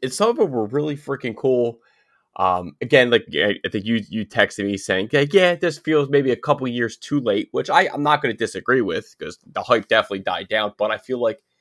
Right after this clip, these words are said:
all the people that were in it were all basically in our, you know, upper twenties, early thirties. Like, I, I'm totally down to see this movie. Like, number one, the, the cartoon intro, it slaps. It's one of the best intros of, like,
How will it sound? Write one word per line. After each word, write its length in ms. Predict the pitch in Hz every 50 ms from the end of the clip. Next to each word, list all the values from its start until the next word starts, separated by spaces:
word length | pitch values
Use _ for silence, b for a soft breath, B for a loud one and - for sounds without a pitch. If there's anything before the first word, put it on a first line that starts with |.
| _ _ _ _ _ _
all 180 | - 113 127
the 80 | 131 135
people 280 | 135 - 143 127 123 127
that 120 | 120 110
were 100 | 104 -
in 200 | - 110 117 127
it 140 | 143 - -
were 120 | 107 104
all 320 | 90 98 113 117 - - - _ _ _ -
basically 500 | 107 110 110 - - - - 117 123 -
in 220 | - - 117 110
our, 120 | 104 101
you 120 | 95 90 98
know, 120 | 92 - -
upper 220 | - - - 120 110
twenties, 400 | - - 120 117 113 113 110 107 - -
early 260 | 110 110 110 110 107
thirties. 520 | - - 110 110 110 117 123 127 120 - -
Like, 220 | - 101 - - -
I, 180 | - 107 - - _ _ _ _ -
I'm 220 | 104 143 247 285 -
totally 460 | - - 147 160 156 151 151 151 147
down 460 | 123 127 123 123 127 131 131 131 139 - _ _ _ _ _ _ _ _
to 80 | - 135
see 160 | - - 143
this 220 | 135 127 117 -
movie. 260 | 117 147 180 151 123 90
Like, 240 | 92 90 - _ _ _ _ _ -
number 240 | - 117 139 135 135
one, 280 | 131 135 160 185 202 - _ _ _ _ _ _
the, 240 | - 113 104 98 - - _
the 220 | 85 87 82 92 -
cartoon 400 | - 127 127 127 - 151 127 135
intro, 400 | 143 143 - 170 170 175 - _ _ _ _
it 140 | 175 202 196
slaps. 720 | - - - - - - - 117 104 85 - - - - - -
It's 180 | 156 143 -
one 200 | 127 151 156 156
of 80 | 147 123
the 60 | 113
best 380 | 98 - - 123 135 139 147 - _ 135
intros 640 | 131 123 123 - 123 113 107 110 107 104 - - - _ _ _ _ _
of, 160 | 113 101 - _
like, 220 | - 117 110 104